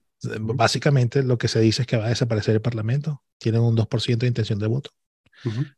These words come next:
Speaker 1: Lo cual, mm,
Speaker 2: Ujú.
Speaker 1: es una lástima, no porque me llamen, no porque me gusten, sino
Speaker 2: Ujú.
Speaker 1: porque,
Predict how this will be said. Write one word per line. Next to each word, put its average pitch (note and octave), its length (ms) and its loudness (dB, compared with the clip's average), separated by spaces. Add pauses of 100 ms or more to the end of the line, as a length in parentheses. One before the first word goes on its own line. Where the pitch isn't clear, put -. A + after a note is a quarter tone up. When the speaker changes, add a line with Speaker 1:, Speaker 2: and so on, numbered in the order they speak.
Speaker 1:
Lo B2 80 -4
cual, A#2 400 2 (1400)
mm, D3 220 0
Speaker 2:
Ujú. A2+ 160 -6
Speaker 1:
es G#2+ 100 4
una B2 160 6
lástima, C#3+ 540 4
no B2 220 4
porque B2 240 4
me A2+ 140 2
llamen, A2 380 0
no A2+ 100 2
porque E3+ 180 0
me A#2 80 0
gusten, C#3+ 280 2
sino G#2 200 0
Speaker 2:
Ujú. G2 80 -2
Speaker 1:
porque, G2+ 320 -4